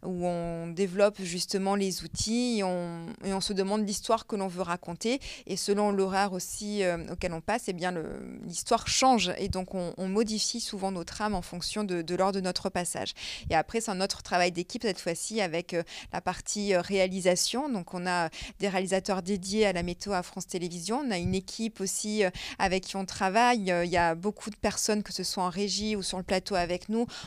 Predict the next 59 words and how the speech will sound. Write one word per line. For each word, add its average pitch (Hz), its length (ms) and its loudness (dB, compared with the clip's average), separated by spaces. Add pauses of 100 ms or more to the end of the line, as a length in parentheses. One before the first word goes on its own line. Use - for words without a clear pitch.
(100)
On 185 60 -6
a 180 60 -2
un 175 40 -4
chef 185 220 -2
de 185 80 0
plateau, 214 480 0
un 180 120 2
cadreur, 208 640 2
euh, 180 120 4
des 180 100 -2
personnes 180 320 -2
à 170 60 0
la 165 140 -2
vidéo, 214 680 2
au 185 100 0
son. 226 340 0 (400)
Euh, 185 160 4
donc, 196 280 -4
euh, 190 220 4
donc, 190 180 -4
c'est 208 100 0
vrai 202 100 2
qu'on 208 180 -4
est 185 60 -2
vraiment 196 320 -4
une, 202 180 -4
une 185 180 -4
bonne 233 220 0
équipe. 214 420 -4
Je - 80 -4
pense 202 160 -6
qu'on 196 160 -4
est 196 60 0
une 202 120 0
dizaine 247 320 6
à 226 80 4
travailler, 190 600 0
en 175 80 -2
fait, 208 340 -4
euh, 175 100 -2
tous - 200 -8
les 202 120 0
jours 180 240 -4
pour, 175 280 -8
euh, 165 60 -2
produire, 185 600 -2
euh, 165 80 -2
presque - 320 -6
dix 185 240 -4
minutes, 214 400 2 (420)
euh, 180 160 2
de 175 140 -2
météo, 190 760 4
euh, 160 400 2
sur, 175 380 -2
euh, 156 200 0
sur 175 180 -4
France 170 280 -10
deux. - 100 -14